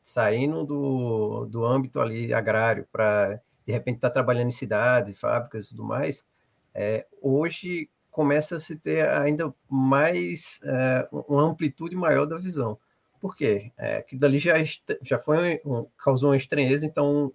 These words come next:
aumentou ali o, o, o leque, né, de possibilidades e de necessidades pra se adaptar. É, e hoje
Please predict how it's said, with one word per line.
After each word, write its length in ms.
aumentou 540
ali 220
o, 280
o, 300
o 80
leque, 400
né, 100
de 80
possibilidades 880
e 60
de 80
necessidades 600
pra 140
se 120
adaptar. 560
É, 320
e 120
hoje 500